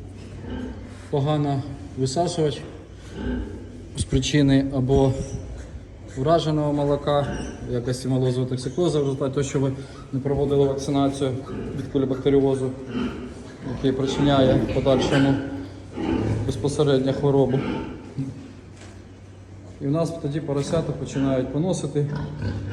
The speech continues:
гірше їсти перших три дні, слипаються, становляться такі липкі, негарні і від голоду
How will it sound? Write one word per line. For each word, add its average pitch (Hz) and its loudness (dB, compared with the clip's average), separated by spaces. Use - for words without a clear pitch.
гірше 156 0
їсти 156 0
перших 143 -2
три 135 -4
дні, 139 0
слипаються, 156 2
становляться 135 0
такі 127 -2
липкі, 160 -2
негарні 147 2
і 156 0
від 135 -2
голоду 147 2